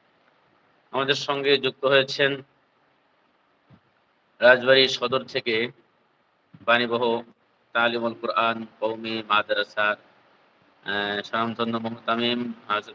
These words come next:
মাওলানা আব্দুল্লাহ আল নোমান এবং ওনার শিক্ষার্থীবৃন্দ। সঙ্গে, আহ, আসলে actually বিচ্ছিন্ন হয়ে গিয়েছে।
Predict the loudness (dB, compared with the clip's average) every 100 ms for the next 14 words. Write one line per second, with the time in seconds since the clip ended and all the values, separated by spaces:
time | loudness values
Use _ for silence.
0 | -6 -2 0 0 0 -4 2 2 2 -2
1 | 0 0 0 -12 _ _ _ _ _ _
2 | _ _ _ -2 2 4 4 0 -4 -6
3 | -10 -4 2 6 6 4 -4 -18 -12 -12
4 | -6 -4 -4 -8 -6 -6 -4 -6 -6 -16
5 | _ _ _ _ _ _ _ -20 -20 _
6 | _ _ _ -12 -8 -2 -2 -4 _ _
7 | _ -4 -4 -4 -12 _ _ _ _ _
8 | _ _ -4 -2 0 0 -2 0 2 0
9 | -2 -4 -2 -2 -6 -8 -6 -6 -6 -2
10 | -2 -2 -6 -8 -16